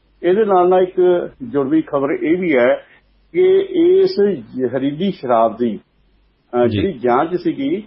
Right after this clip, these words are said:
Speaker 1: ਉਹ ਈ ਡੀ ਜਲੰਧਰ ਨੇ ਕਰਨੀ ਸੀਗੀ, ਹੁਣ ਉਹ ਦਿੱਲੀ transfer ਕਰਤੀ ਹੈ।
Speaker 2: ਜੀ।
Speaker 1: ਤੇ, ਅਹ, ਤੇ ਇਹ ਜਿਹੜਾ ਹੈਗਾ ਅਠਾਈ ਦਸ ਨੂੰ, ਅਹ, ਮਤਲਬ ਇਹ,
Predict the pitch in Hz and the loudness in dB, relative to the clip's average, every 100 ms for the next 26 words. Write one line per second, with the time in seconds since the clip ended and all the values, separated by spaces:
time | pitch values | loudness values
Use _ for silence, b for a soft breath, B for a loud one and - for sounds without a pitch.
0 | _ b b _ - 196 - - 185 180 | _ b b _ -2 0 -2 -6 -2 -2
1 | 180 202 202 196 - _ 127 143 165 220 | 0 -2 -4 -8 -14 _ -4 0 0 0
2 | 208 202 151 139 135 165 170 214 226 _ | -2 -2 -2 -2 -4 -6 -6 -8 -10 _
3 | _ - 180 208 180 208 170 127 139 143 | _ -2 0 0 0 0 -2 -6 -8 -6
4 | 180 185 147 139 - 143 - 110 - 107 | -6 -2 0 -2 -2 -10 -4 -4 -2 -8
5 | 101 95 - - _ _ - 107 95 - | -6 -8 -10 -20 _ _ 0 4 4 0
6 | _ _ - 127 - _ - - - 131 | _ _ -2 -2 -2 _ -20 -18 -4 0
7 | 139 135 165 170 156 - - 165 160 147 | 0 0 0 0 0 -4 -2 2 2 0
8 | 117 147 147 151 151 120 139 143 147 147 | 0 0 0 2 0 0 0 0 0 -2
9 | 139 147 147 147 143 117 104 - - 120 | -2 -4 -6 -6 -8 -12 -14 -10 -4 -2
10 | 127 127 131 135 - 95 | -2 0 0 -2 -4 -6